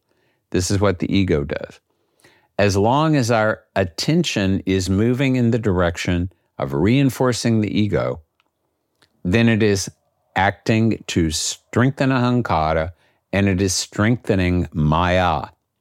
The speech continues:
So mahamaya, transcendent maya.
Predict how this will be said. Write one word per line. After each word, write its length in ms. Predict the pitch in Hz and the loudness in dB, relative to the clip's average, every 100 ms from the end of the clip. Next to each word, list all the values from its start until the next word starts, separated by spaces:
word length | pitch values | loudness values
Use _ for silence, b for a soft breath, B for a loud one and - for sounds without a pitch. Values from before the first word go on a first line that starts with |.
| _ b b b | _ b b b
So 240 | - 85 | -4 -2
mahamaya, 1080 | 73 71 87 95 113 123 120 123 127 143 190 - | 0 -2 0 0 2 2 0 0 0 -2 -4 -10
transcendent 760 | - 113 110 104 120 120 101 - | -4 0 0 0 0 0 0 -2
maya. 460 | 80 78 73 67 | -2 -2 -2 -4